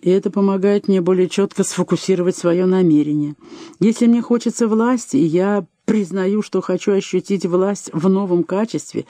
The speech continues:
и понимаю, почему я могу пройти через этот опыт и двинуться дальше.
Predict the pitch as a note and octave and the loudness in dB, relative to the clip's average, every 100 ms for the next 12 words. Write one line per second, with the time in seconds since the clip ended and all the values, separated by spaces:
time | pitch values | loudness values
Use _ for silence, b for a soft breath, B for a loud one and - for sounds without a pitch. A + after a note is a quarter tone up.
0 | B B - E3 F#3+ F#3 F#3 G3 F#3 F3+ | B B -4 0 2 2 0 0 -2 -4
1 | - E3+ E3+ C4 B3+ A#3 A#3+ A3+ A#3 G#3+ | 0 0 4 2 2 0 0 0 0 0
2 | G3+ A3 G#3 G#3 F#3 E3+ F3 D#3+ F3 F#3 | 0 -2 -2 0 2 0 -2 -2 0 0
3 | F#3 - E3+ C3 C#3+ E3 E3 D#3 C3+ D3 | -4 -4 -4 2 2 2 0 -6 -4 -4
4 | C3+ - C3+ | -4 -6 -6